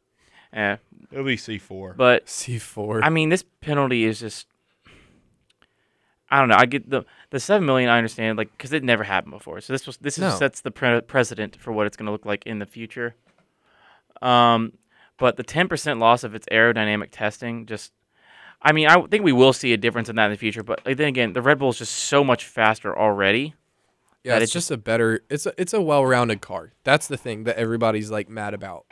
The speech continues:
Speaker 3: is the fact that Red Bull built a well-rounded, complete vehicle and no one else is able to respond to it. And that's fair. That's fair. Ferrari's car is more slippery, but also struggles in medium speed.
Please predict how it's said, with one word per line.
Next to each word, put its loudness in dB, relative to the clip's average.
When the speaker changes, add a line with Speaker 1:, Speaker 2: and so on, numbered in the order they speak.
Speaker 3:
is -8
the -10
fact -2
that -4
Red 0
Bull 2
built 0
a -6
well-rounded, 2
complete -6
vehicle -2
and -4
no -2
one 0
else -2
is -12
able -10
to -10
respond -14
to -20
it. -20
And 0
that's 2
fair. -2
That's 2
fair. -2
Ferrari's 4
car 0
is -2
more 0
slippery, -2
but 0
also -2
struggles -2
in -2
medium -2
speed. -16